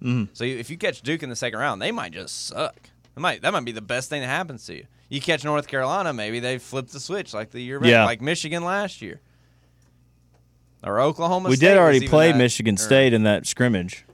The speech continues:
Speaker 2: Oregon State was the, uh, team that was, like, super hot as a twelve or whatever, right?
Speaker 1: Mm-hmm.
Speaker 2: Or eleven, whatever it
Speaker 1: Weren't gonna
Speaker 2: was.
Speaker 1: make the tournament. Won,
Speaker 2: Yeah.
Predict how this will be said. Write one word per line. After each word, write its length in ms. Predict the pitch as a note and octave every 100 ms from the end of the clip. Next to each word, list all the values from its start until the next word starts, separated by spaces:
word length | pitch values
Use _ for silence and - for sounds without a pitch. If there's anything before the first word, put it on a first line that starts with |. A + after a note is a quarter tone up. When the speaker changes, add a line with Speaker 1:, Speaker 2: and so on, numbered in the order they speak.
| _
Speaker 2:
Oregon 400 | B2+ E3 A#2+ G#2+
State 340 | - G#2 F2+
was 200 | F2+ G2+
the, 240 | G#2+ G#2 G#2
uh, 240 | G#2 G2+
team 200 | G#2 A#2
that 60 | G#2
was, 140 | F#2+
like, 140 | F#2+
super 420 | - - D3 C#3 C3+
hot 320 | C#3+ C#3+ A2
as 100 | F#2+
a 40 |
twelve 420 | G2+ B2+ C#3 C3 F2+
or 40 |
whatever, 220 | F2 D#2+
right? 200 | F2 A#2
Speaker 1:
Mm-hmm. 220 | A2+ A2 A2+
Speaker 2:
Or 80 |
eleven, 300 | A2+ A#2+ C3
whatever 180 | A#2 A#2
it 40 | C3
Speaker 1:
Weren't 140 | D3+
gonna 120 | C#3
Speaker 2:
was. 60 | C3+
Speaker 1:
make 100 | A#2
the 60 |
tournament. 480 | A2+ C#3 C3 B2+ G#2
Won, 280 | A#2 B2+ B2
Speaker 2:
Yeah. 240 | A#2 A2+